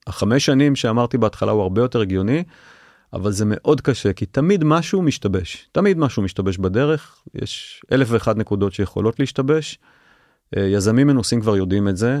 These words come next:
אז לפעמים אתה מצליח לצפות בעיות של עוד, אה, שלושה צעדים קדימה, אבל לא תמיד אתה יכול, ולא תמיד זה גם עובד, אה,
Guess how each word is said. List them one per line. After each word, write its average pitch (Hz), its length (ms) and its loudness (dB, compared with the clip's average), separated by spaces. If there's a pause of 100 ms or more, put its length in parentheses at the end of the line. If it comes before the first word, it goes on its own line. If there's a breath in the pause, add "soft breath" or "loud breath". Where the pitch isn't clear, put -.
אז 95 160 -6
לפעמים 107 340 -2
אתה - 120 -4
מצליח 101 400 -2
לצפות 98 360 -4
בעיות 92 340 -2
של 92 200 -4
עוד, 92 240 -2
אה, 90 60 -2
שלושה 92 340 -4
צעדים 90 340 -4
קדימה, 107 460 -4
אבל 92 220 -6 (200)
לא 117 100 0
תמיד 101 280 -2
אתה 87 200 -6
יכול, 110 360 -2
ולא 92 140 -2
תמיד 92 260 -4
זה 87 80 -4
גם 92 140 -2
עובד, 90 360 -4
אה, 90 60 -8